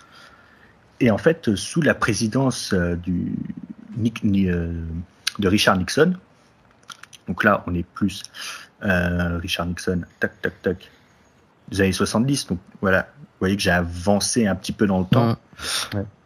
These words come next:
Speaker 1: Euh, Ni-, Nixon, il va, parce qu'en France, il n'y a pas vraiment de plan de lutte contre le, le, le, les narcotrafiquants, surtout que ça se passe à Marseille, on s'en occupe pas trop. Euh, donc en fait, Nixon, il met un coup de pression et,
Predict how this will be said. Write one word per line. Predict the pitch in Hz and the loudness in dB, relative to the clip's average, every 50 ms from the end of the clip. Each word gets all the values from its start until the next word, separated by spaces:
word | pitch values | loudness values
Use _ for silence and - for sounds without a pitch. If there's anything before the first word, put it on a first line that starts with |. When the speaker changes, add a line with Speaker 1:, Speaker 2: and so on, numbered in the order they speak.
| _ _ - | _ _ 0
Speaker 1:
Euh, | 113 101 95 92 92 90 90 90 87 87 87 90 87 90 90 90 90 90 90 | 2 4 4 4 4 2 2 2 0 0 0 0 0 0 -2 -2 -2 -2 -2
Ni-, | 98 101 101 101 - | 0 -2 -2 -2 -2
Nixon, | 107 101 - - - 139 | -4 -4 -2 0 2 2
il | 139 107 | 4 2
va, | 95 90 | 2 0
parce | - - - - - - | -2 -8 -14 -12 -10 -6
qu'en | - 95 87 | -4 -4 -4
France, | - - - 123 123 113 - - | -2 0 0 0 0 0 0 -2
il | 90 | -2
n'y | 87 | -2
a | 85 | 0
pas | 82 - 95 | 2 2 2
vraiment | 90 95 92 95 104 | 4 4 2 2 2
de | 98 90 | 0 0
plan | 82 - - - 110 104 107 104 | -2 -2 0 2 2 4 4 4
de | 98 90 | 2 2
lutte | 87 87 87 87 95 104 101 101 - 95 87 | 0 0 0 0 0 0 -2 0 -2 -2 -2
contre | - - 95 90 - - 92 | -2 -2 -4 -4 -4 -2 -2
le, | 87 87 87 87 87 | -2 -2 -2 -2 -2
le, | 85 87 | -2 -4
le, | 87 85 85 85 82 85 87 87 87 87 90 - - | -4 -4 -4 -6 -6 -6 -6 -6 -6 -6 -8 -6 -4
les | 98 92 | -2 0
narcotrafiquants, | 90 90 - - - - - - - - - - - 127 147 - - - - - - - - - _ - | 0 -2 -2 -4 -6 -6 -6 -6 -8 -8 -4 0 0 0 0 0 -4 -12 -20 -20 -20 -20 -20 -20 _ -20
surtout | - - - 107 | -12 -8 -6 -4
que | 104 | -4
ça | - - | -4 -6
se | - | -6
passe | - - 95 - - | -4 -4 -4 -2 -2
à | |
Marseille, | 90 87 90 - - - 120 127 135 127 120 - - - - - - | -2 -2 -2 0 2 4 4 4 4 2 0 -2 -2 -4 -4 -4 -8
on | 98 | -8
s'en | - 107 92 | -4 -2 -2
occupe | 90 87 - - - - | -2 -2 -6 -10 -6 -4
pas | - 92 | -4 -4
trop. | - - 131 135 143 139 - _ - - - - - - - - _ _ _ - - - - | -2 0 0 0 0 -2 -4 _ -20 -20 -20 -20 -20 -20 -20 -20 _ _ _ -20 -20 -8 -2
Euh, | 104 101 92 87 87 87 | -2 0 0 0 0 -2
donc | 82 87 87 | -2 -2 0
en | 85 | 2
fait, | - 160 160 - | 2 0 2 0
Nixon, | 104 92 - - 139 120 107 | -2 -2 0 0 0 2 0
il | 90 87 87 87 90 90 87 90 92 95 98 | 0 -2 -2 -2 -2 -2 0 0 0 0 0
met | 95 104 107 | 2 2 2
un | 107 | 2
coup | 104 - - | 0 -4 -8
de | - | -10
pression | - - - 87 - - 139 147 151 151 139 120 | -8 -6 -6 -4 -4 -2 -2 0 0 0 0 2
et, | 101 92 90 90 87 90 87 87 87 90 | 2 2 2 2 0 0 -2 -2 -4 -4